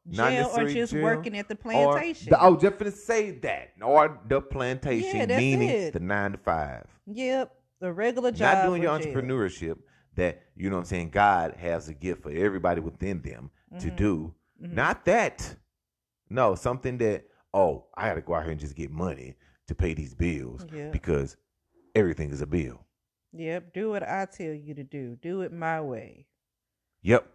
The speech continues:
Speaker 1: and
Speaker 2: All
Speaker 1: that's why I
Speaker 2: this
Speaker 1: think also, too, another thing with the older generation, that's how their mental was. Get up, go to work, that's it.
Speaker 2: Yeah. Don't have an original idea or thought.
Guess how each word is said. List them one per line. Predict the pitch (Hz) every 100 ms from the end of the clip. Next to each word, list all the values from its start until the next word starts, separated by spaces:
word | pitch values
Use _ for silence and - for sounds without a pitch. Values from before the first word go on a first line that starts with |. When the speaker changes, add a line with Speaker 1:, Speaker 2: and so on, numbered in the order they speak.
| -
Speaker 1:
and | 76
Speaker 2:
All |
Speaker 1:
that's | 101 110
why | 87
I | 95
Speaker 2:
this | -
Speaker 1:
think | 110 -
also, | 110 127 - 95
too, | - 139
another | 110 92 87
thing | 82 92 78
with | 82 -
the | 65 - - -
older | 92 90 73 76 - _
generation, | 80 71 69 71 - 78 _ _
that's | 90 92
how | 85 85
their | 80
mental | 78 87 80 78
was. | 87 85 55 - _ _ _ _ _
Get | 80 101
up, | 101 101 - _ 76
go | 95
to | 98
work, | 85 90 85 - _ _ _ _ -
that's | 98 87 101
it. | 71 - _ _
Speaker 2:
Yeah. | 175 147 135 127 - _ _ _ _ 151
Don't | 175 208
have | 208 196
an | 196
original | 175 165 180 180 160 160
idea | 160 160 151 147 143
or | 147
thought. | 165 139 131 127